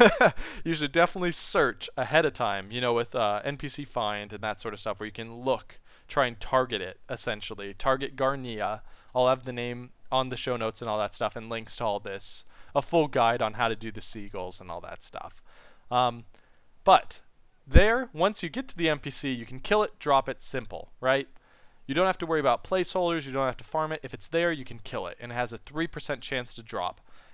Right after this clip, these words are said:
And thankfully, the breed doesn't really matter here at all. There are a bunch of different breeds, and you could probably make an argument, you know, that Bubble is slightly better if you're faster, but I don't think it's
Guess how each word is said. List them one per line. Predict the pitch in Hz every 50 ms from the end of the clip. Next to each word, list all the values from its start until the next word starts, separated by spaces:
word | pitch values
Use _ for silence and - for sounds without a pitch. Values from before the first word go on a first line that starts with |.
| -
And | - 127 131 -
thankfully, | - 254 311 311 - - 175 139 139 131 123 117 117 - -
the | 139
breed | 131 - 180 226 226 -
doesn't | 208 180 180 170
really | 147 151 143 139 127
matter | 120 120 117 117 117 110
here | - - 123 107 101
at | 98 95
all. | 78 69 - - - - - - - -
There | - 170
are | 147
a | 139
bunch | 139 214 254 262
of | - -
different | 202 - - 147 131
breeds, | - 156 147 139 131
and | 147 170
you | 269 254
could | - -
probably | - - 269 269 269
make | 247 233 214 - 202
an | 185
argument, | 180 180 185 160 170 180 180 185 -
you | 147 147
know, | 151 151 147 143
that | 131 - -
Bubble | - 139 143 143 151 135 123
is | 113
slightly | - - - 135 139 147 131 151 139
better | - 139 135 139
if | 139 -
you're | - 131 -
faster, | - 165 127 131 139 - - 151 135
but | - 143
I | 165 208
don't | 277 302 254 -
think | - 214 190 175
it's | 156 - -